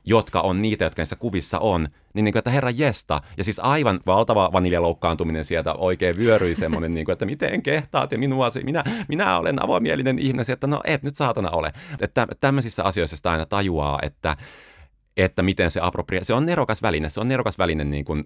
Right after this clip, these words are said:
ja sit tavallaan myös luoda kuitenkin sille, että samalla sä niin kuin tavallaan otat siltä vähemmistöltä jotain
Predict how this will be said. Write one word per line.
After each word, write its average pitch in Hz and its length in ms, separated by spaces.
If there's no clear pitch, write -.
ja 95 100
sit 98 160
tavallaan 110 500
myös 131 280
luoda 143 320
kuitenkin 113 420
sille, 90 160
että - 100
samalla 147 260
sä - 100
niin 80 140
kuin 80 120
tavallaan 85 320
otat 147 260
siltä 104 200
vähemmistöltä 92 500
jotain 85 340